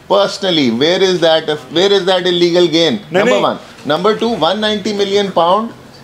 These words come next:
Speaker 1: एक England में हसन नवाज और,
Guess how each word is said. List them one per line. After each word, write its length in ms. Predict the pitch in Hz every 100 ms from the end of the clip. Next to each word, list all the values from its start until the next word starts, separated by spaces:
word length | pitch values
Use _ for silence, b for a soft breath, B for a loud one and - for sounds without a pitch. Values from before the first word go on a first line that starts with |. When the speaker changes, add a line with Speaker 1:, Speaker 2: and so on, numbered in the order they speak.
| - - -
Speaker 1:
एक 240 | 175 202 -
England 440 | 175 190 220 226
में 300 | 214 208 233 -
हसन 300 | 147 - 226
नवाज 600 | 208 160 139 160 214 208
और, 680 | - 160 165 175 185 185